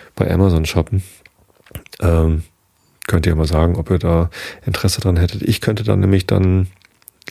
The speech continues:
ähm, Artikel auswählen, die da drin angezeigt werden. Vielleicht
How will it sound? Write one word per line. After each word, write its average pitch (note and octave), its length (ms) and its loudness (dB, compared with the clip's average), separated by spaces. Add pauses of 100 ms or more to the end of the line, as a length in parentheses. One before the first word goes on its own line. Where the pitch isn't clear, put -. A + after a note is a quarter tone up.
(180)
ähm, F2 400 2
Artikel - 460 0
auswählen, F#2+ 480 0
die F#2 140 -2
da G2 160 2
drin F#2+ 220 0
angezeigt F#2 520 -2
werden. F2+ 280 -2 (500)
Vielleicht - 640 0